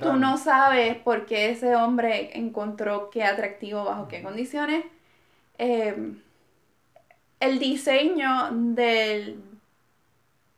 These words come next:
Speaker 2: de ese trabajo a mí me parece muy limitado.
Speaker 1: Sí,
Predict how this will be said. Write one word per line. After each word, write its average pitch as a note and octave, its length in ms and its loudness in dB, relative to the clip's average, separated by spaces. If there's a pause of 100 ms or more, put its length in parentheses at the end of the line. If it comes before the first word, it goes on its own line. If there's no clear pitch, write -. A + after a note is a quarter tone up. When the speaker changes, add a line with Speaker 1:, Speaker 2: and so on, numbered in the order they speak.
(420)
Speaker 2:
de B3 180 4
ese C4+ 160 0
trabajo C#4 920 4 (880)
a A#3+ 140 0
mí A3+ 140 0
me G#3+ 160 0
parece A#3+ 760 4 (120)
muy A3 160 -4
limitado. G#3 560 -8 (720)
Speaker 1:
Sí, - 140 -18